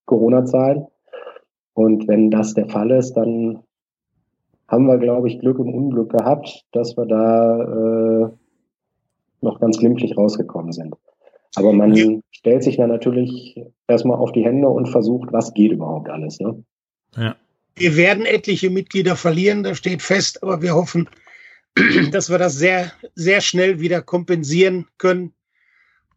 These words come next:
Speaker 2: und dass wir vor allen Dingen auch die Leute, die uns vielleicht jetzt verlassen, irgendwann im Laufe der, der zu erwartenden Normalität wiedergewinnen können.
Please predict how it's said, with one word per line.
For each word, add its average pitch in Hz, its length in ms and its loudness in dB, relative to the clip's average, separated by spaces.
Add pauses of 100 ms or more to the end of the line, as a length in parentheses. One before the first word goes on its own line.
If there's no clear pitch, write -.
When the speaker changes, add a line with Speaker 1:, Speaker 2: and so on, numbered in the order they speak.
Speaker 2:
und 170 380 -2
dass 185 240 0
wir 175 100 2
vor 175 220 -4
allen 180 240 0
Dingen 175 200 0
auch 151 200 -2
die 165 180 2
Leute, 175 340 2
die 170 140 2
uns 175 160 0
vielleicht 165 400 0
jetzt 175 240 -2
verlassen, 165 460 -4
irgendwann 170 560 0
im 170 120 0
Laufe 175 400 0
der, 165 320 0 (840)
der 190 160 4 (540)
zu 214 160 4
erwartenden 180 640 0
Normalität 175 840 0
wiedergewinnen 147 600 -2
können. 117 300 -10